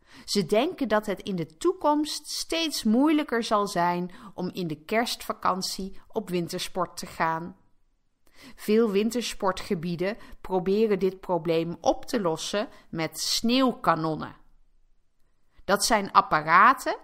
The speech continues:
waarmee je kunstmatige sneeuw op de skipistes kunt spuiten. En dit is niet zo milieuvriendelijk, want deze machines verbruiken veel water en energie.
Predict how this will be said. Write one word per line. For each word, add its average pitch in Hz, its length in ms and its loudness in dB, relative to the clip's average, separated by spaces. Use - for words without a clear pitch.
waarmee 190 320 0
je 160 160 -6
kunstmatige 226 880 0
sneeuw 247 680 -2
op 240 200 -6
de 285 80 -2
skipistes - 840 -4
kunt 156 220 -8
spuiten. - 640 -4
En 190 180 -4
dit 277 320 0
is 165 200 -6
niet 190 220 -4
zo 208 140 0
milieuvriendelijk, 202 1160 0
want 196 220 -4
deze 226 320 2
machines 190 920 0
verbruiken 196 680 2
veel 277 380 2
water 196 560 4
en - 180 -8
energie. 185 720 -2